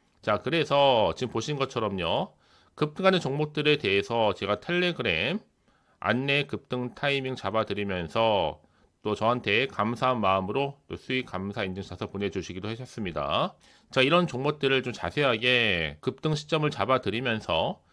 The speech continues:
크게 급등하는 종목들을 안내를 또 텔레그램 통해서 도와드리고 있으니까요. 그래도 여러분들이 또 매일매일 꾸준하게 이런 수익을 보실 수 있는 겁니다. 아시겠죠? 여러분들 고민하지 마시고요.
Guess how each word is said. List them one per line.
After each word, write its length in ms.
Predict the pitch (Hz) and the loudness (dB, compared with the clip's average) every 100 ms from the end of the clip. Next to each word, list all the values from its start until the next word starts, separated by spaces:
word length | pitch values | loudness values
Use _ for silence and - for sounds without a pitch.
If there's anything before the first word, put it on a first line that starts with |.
| _ - | _ -8
크게 300 | 180 180 170 | 0 2 2
급등하는 520 | 131 - 147 143 135 | 0 -4 0 0 0
종목들을 1000 | 117 117 113 - 120 120 123 107 82 76 - | -6 -4 -6 -4 0 2 4 4 2 -2 -6
안내를 580 | - 107 131 131 85 71 - | -6 -4 0 0 0 -4 -10
또 100 | 87 | -6
텔레그램 680 | 143 147 143 - 104 92 80 _ _ _ _ | -2 0 0 0 -2 -2 -6 _ _ _ _
통해서 260 | - 143 139 | -4 -4 -2
도와드리고 400 | 110 113 110 98 | 2 2 2 -2
있으니까요. 540 | - 101 98 110 156 - - - - | -6 -6 -2 2 2 0 -16 -20 -2
그래도 300 | 143 165 175 | 4 6 8
여러분들이 520 | 147 143 151 151 143 | 4 4 2 2 2
또 200 | 139 127 - | 0 -2 -4
매일매일 600 | 90 139 123 98 98 123 | -2 2 2 2 0 -2
꾸준하게 580 | - 165 175 113 82 80 | -8 -6 -2 0 -2 -8
이런 220 | 92 95 | -4 -4
수익을 580 | - 156 139 95 113 180 _ _ _ | -4 -2 -2 0 0 0 _ _ _
보실 240 | 98 104 | -8 -6
수 140 | 98 101 | -6 -4
있는 240 | 90 104 | -2 -2
겁니다. 420 | 90 82 78 78 _ _ - | -2 -4 -6 -8 _ _ -6
아시겠죠? 540 | 87 104 95 160 180 _ _ _ - | -2 -2 0 0 -2 _ _ _ -2
여러분들 300 | 110 110 113 | 0 0 -2
고민하지 460 | 107 120 117 120 | -2 0 0 0
마시고요. 600 | 104 87 92 113 170 175 | 0 0 -2 0 0 0